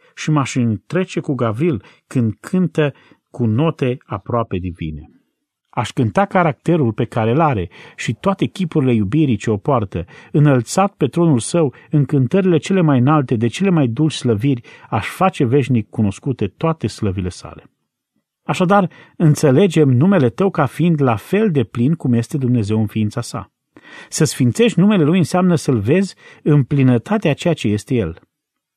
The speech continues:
Însă ce înseamnă a sfinți? Ce înseamnă a sfinți? Când zicem a sfinți în limba engleză hallow, la ce ne gândim? La Halloween? Cumva a fost inclus în asta. La ce ne gândim? Ne gândim la niște săli sub un clopot de sticlă,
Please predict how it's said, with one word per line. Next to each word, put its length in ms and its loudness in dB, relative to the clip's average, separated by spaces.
Însă 260 2
ce 200 0
înseamnă 380 4
a 40 2
sfinți? 480 0
Ce 200 -2
înseamnă 380 4
a 40 2
sfinți? 460 -2
Când 160 2
zicem 300 0
a 80 2
sfinți 400 -2
în 100 2
limba 260 2
engleză 440 0
hallow, 680 -4
la 120 0
ce 140 -2
ne 100 4
gândim? 560 -4
La 160 -2
Halloween? 680 -4
Cumva 300 2
a 60 2
fost 260 -2
inclus 340 -2
în 80 -2
asta. 420 -10
La 120 0
ce 160 2
ne 100 6
gândim? 500 -4
Ne 160 0
gândim 280 2
la 100 2
niște 260 0
săli 260 0
sub 200 0
un 120 2
clopot 340 0
de 60 0
sticlă, 460 -4